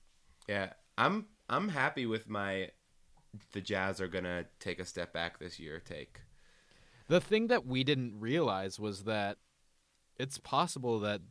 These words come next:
Speaker 2: the new rules in the N B A have changed the way that the Jazz are playing. And I, it's changed Rudy Gobert. Rudy Gobert might not ever be the same person again because he just loves to be physical to guys who are trying to
Speaker 1: Mm-hmm.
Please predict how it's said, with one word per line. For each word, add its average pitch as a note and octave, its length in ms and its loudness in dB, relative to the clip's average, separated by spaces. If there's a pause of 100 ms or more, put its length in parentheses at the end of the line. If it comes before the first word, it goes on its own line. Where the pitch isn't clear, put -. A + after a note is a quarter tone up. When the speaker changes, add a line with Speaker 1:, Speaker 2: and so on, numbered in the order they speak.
Speaker 2:
the A2+ 100 -2
new A2+ 300 0
rules A#2 320 0
in A2 80 -6
the G2+ 120 -4
N G#2 120 -4
B F#2+ 140 -2
A A2+ 220 0
have A2+ 300 -6
changed A#2 560 -4
the G#2 60 -4
way G2+ 220 -2
that F#2+ 160 -6
the F2+ 60 -8
Jazz F2 640 -6 (760)
are E2+ 140 -8 (340)
playing. G2+ 440 -6 (260)
And G#2+ 120 -6
I, G2+ 120 -4 (200)
it's G#2 280 -8 (180)
changed A2 380 -4
Rudy G2 300 -8
Gobert. F#2+ 520 -4 (500)
Rudy A#2+ 200 0
Gobert A#2+ 480 2
might G#2 240 -4
not G#2 260 -6
ever G#2 220 -6
be F#2+ 120 -6
the F#2 120 -10
same F#2 240 -8
person F2+ 480 -10 (400)
again G2 460 -6 (440)
because G#2+ 340 -4
he G#2 100 -8
just G2 260 -6
loves F#2+ 240 -4
to G2 60 -12
be F2+ 140 -6
physical F2+ 680 -6
to G2 100 -8
guys E2+ 320 -4
who F#2 120 -6
are F2 100 -4
trying E2+ 280 -8
to F2+ 80 -10
Speaker 1:
Mm-hmm. G#2 60 -14